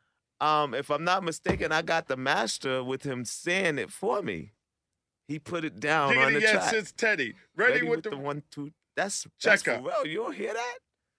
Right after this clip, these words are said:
Speaker 2: Wow. Look, look, mouth blown. Look, mind gone.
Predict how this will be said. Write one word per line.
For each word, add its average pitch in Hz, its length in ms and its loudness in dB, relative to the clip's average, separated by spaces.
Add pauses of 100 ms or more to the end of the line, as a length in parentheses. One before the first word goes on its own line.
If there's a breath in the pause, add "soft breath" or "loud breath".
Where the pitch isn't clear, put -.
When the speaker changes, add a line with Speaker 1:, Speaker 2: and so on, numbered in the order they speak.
(600)
Speaker 2:
Wow. 131 480 4
Look, 208 240 2
look, 196 300 4
mouth 190 380 4
blown. 185 540 6
Look, 190 180 6
mind 202 760 4
gone. 190 560 8